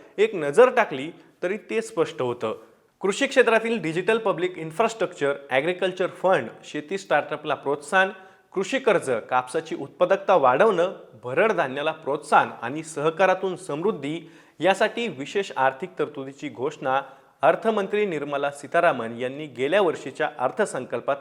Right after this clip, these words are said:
केली होती, पण केंद्रीय कृषी मंत्रालयानं त्यावरही पाणीच फेरलंय. शेती क्षेत्रात मूलभूत बदल घडवून आणण्यासाठी गुंतवणुकीला प्रोत्साहन देणं गरजेचं आहे, पण केंद्र सरकारच त्याबद्दल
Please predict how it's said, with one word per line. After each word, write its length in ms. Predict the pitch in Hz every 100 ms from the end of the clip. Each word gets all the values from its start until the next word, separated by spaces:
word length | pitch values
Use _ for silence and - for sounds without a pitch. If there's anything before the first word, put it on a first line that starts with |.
| -
केली 180 | 151 156
होती, 300 | 123 117 104 - _ _
पण 220 | 165 175 139 - - - -
केंद्रीय 360 | 156 151 175 247
कृषी 320 | 214 185 196
मंत्रालयानं 640 | 170 151 147 147 139 147 170
त्यावरही 540 | 135 131 135 147 139 180 - -
पाणीच 420 | 139 151 135 -
फेरलंय. 380 | 135 113 120 107 - - _ -
शेती 280 | - 147 156
क्षेत्रात 460 | - 156 160 170
मूलभूत 380 | 143 131 139 151
बदल 300 | 127 120 147
घडवून 260 | 147 160 170
आणण्यासाठी 600 | 139 151 180 170 - 147 170 - _ -
गुंतवणुकीला 720 | 135 185 233 240 233 208 202
प्रोत्साहन 480 | 208 170 160 220 196
देणं 240 | 151 143 156
गरजेचं 440 | 135 143 156 151 123
आहे, 100 | 104 - _ _ -
पण 240 | 180 139 - - - -
केंद्र 260 | 139 151
सरकारच 540 | 185 180 170 196 240 240
त्याबद्दल 420 | 185 156 147 175